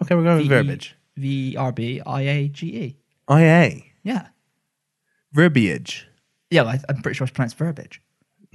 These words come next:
Speaker 1: Okay. Uh, anywho, but I think, like, I quite like that, that at the beginning of the film, he gives this powerful biblical speech.
Speaker 2: Yeah, and he says at the end, "I just thought it sounded like a, sounded like a cool thing
Speaker 1: Some
Speaker 2: to
Speaker 1: hardcore
Speaker 2: say
Speaker 1: shit to say,
Speaker 2: before
Speaker 1: yeah.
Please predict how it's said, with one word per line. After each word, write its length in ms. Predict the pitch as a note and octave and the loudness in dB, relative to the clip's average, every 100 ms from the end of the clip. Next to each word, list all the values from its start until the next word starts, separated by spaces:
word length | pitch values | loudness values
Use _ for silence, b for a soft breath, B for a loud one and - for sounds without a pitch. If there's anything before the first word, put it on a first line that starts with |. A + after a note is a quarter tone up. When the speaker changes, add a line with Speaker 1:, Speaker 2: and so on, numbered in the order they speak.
| C3 | -6
Speaker 1:
Okay. 400 | - A#3 G#3 - - | -4 -4 -6 -12 -10
Uh, 380 | C#3+ D3+ D3+ D3+ - b b b b b | -2 2 2 0 -4 b b b b b
anywho, 320 | D#3 A2 G#2+ C#3+ _ b b _ _ _ _ _ _ | -4 0 -2 -4 _ b b _ _ _ _ _ _
but 140 | - D3 | 0 2
I 100 | F3 | 2
think, 180 | E3+ C3 | 2 0
like, 300 | B2+ - G3 _ _ _ C3+ | 0 -2 -10 _ _ _ 2
I 80 | D3 | 4
quite 200 | C#3+ B2 | 4 2
like 100 | A#2+ | 2
that, 160 | A2 F#2 | -2 -6
that 120 | D#2+ | -8
at 60 | G#2+ | -8
the 60 | |
beginning 220 | A#2 A#2+ | -4 -2
of 80 | A2 | -2
the 20 | |
film, 140 | G#2 G#2 | -4 -4
he 100 | A2 | -2
gives 220 | A2 G#2 | -4 -4
this 300 | G2 - - - _ _ _ _ _ _ - | -6 -8 -12 -16 _ _ _ _ _ _ -2
powerful 640 | C3 A#2 G2 - G2+ - - | 2 2 0 -2 -6 -6 -6
biblical 360 | B2 G#2+ - G2+ | -4 -4 -6 -12
speech. 460 | - F2+ D2+ - | -12 -12 -10 0
Speaker 2:
Yeah, 120 | D#3+ | 2
and 80 | C3+ | 4
he 60 | C#3 | 2
says 200 | D3+ C#3 | 2 2
at 80 | C#3 | 4
the 100 | D#3 | 4
end, 140 | D#3 | 6
"I 60 | D3 | 6
just 200 | D#3+ D#3 | 4 2
thought 160 | D3 | 6
it 140 | C3+ G#2+ | 4 4
sounded 280 | - C#3 | 2 2
like 200 | A#2+ B2+ | 2 0
a, 300 | C3+ A#2 A#2 A#2 B B B B | 0 0 0 -4 B B B B
sounded 200 | D#3 C3+ | 2 2
like 120 | A#2+ | 2
a 40 | |
cool 240 | A2+ D#3 C3+ | 2 2 2
thing 140 | C#3 | 4
Speaker 1:
Some 60 | C3+ | 4
Speaker 2:
to 40 | |
Speaker 1:
hardcore 120 | C3 D#3+ | 4 4
Speaker 2:
say 60 | |
Speaker 1:
shit 100 | C3 | 4
to 60 | A#2+ | 2
say, 160 | A2+ C3 | 2 2
Speaker 2:
before 180 | A#2+ | 2
Speaker 1:
yeah. 240 | C3 G#2+ | 2 0